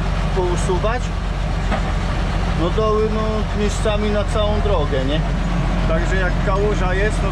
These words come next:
to wygląda to nieźle. W sensie nieźle. Przerypane jest, bo tu przejechać po tym to masakra. Chociaż to jest droga,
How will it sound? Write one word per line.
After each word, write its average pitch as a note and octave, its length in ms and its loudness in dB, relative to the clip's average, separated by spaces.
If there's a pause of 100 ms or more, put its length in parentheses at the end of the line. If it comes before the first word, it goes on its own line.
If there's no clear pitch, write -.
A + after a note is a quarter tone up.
to G3+ 140 2 (440)
wygląda E3 460 2
to E3+ 160 0
nieźle. D#3+ 440 2 (3250)
W - 40 2
sensie G3+ 400 2
nieźle. C#3 480 2 (960)
Przerypane G#3+ 640 2
jest, D#3 200 2 (100)
bo - 40 4
tu F3 180 2 (160)
przejechać F#3 480 2
po F#3 180 2
tym D3+ 240 0
to G3 80 2
masakra. D3+ 540 0 (1800)
Chociaż D3+ 340 0
to G3+ 60 2
jest G3 280 2
droga, F#3+ 460 2